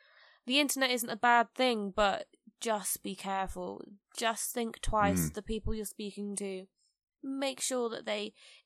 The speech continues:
Speaker 1: the timeline adds up. If you have any questions, ask them. Don't feel in doubt that, "Oh, I don't know if I should ask this," or if something they've said isn't quite right, question it. Question it. Don't
Speaker 2: Always be skeptical.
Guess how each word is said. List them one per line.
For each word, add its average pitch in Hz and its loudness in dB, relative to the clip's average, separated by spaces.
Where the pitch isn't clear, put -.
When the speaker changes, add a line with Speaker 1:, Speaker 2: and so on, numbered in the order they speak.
Speaker 1:
the 226 -8
timeline 214 -4
adds 202 -2
up. 202 -2
If - -12
you 247 -6
have 262 4
any 254 0
questions, 240 0
ask 226 4
them. 196 -2
Don't 220 -2
feel 226 -4
in 214 -6
doubt 202 0
that, 196 -6
"Oh, 208 0
I 202 2
don't 208 -2
know 202 -4
if 196 -8
I 208 -6
should - -6
ask 247 8
this," 220 0
or 190 -2
if 196 -8
something 233 -4
they've 208 -4
said 226 2
isn't 220 -2
quite 202 -2
right, 220 2
question - 2
it. 147 -6
Question 196 -2
it. - -8
Don't 226 0
Speaker 2:
Always 95 0
be 101 0
skeptical. - 0